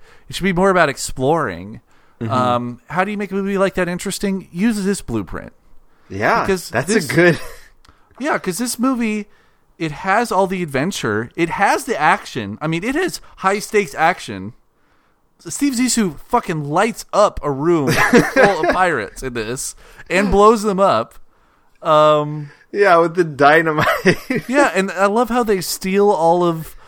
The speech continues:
Speaker 1: uh, I mean, Jeff Goldblum's whole crew gets murdered. They get
Speaker 2: Jeff
Speaker 1: straight
Speaker 2: Goldblum
Speaker 1: up murdered.
Speaker 2: gets shot, playing, and in
Speaker 1: Yeah.
Speaker 2: one of the funnier, like,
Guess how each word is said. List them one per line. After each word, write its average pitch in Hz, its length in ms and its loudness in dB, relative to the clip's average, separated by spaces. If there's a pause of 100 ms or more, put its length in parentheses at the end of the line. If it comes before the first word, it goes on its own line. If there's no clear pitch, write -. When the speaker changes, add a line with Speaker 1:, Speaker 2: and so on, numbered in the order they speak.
(360)
Speaker 1:
uh, 110 560 0
I 180 80 -2
mean, 269 180 -4 (480)
Jeff - 280 0
Goldblum's 254 480 0
whole 285 380 4
crew 254 420 0 (180)
gets - 260 -4 (100)
murdered. 185 540 -2 (320)
They 190 120 0
get 240 80 -4
Speaker 2:
Jeff 254 160 6
Speaker 1:
straight 320 180 2
Speaker 2:
Goldblum 302 220 2
Speaker 1:
up 254 60 0
murdered. 208 420 4
Speaker 2:
gets - 80 -18
shot, - 800 2 (340)
playing, 208 380 6 (340)
and 190 240 2
in 180 280 2
Speaker 1:
Yeah. 175 100 2
Speaker 2:
one 240 120 4
of 233 180 -2
the 180 260 2
funnier, 214 880 2
like, 143 360 0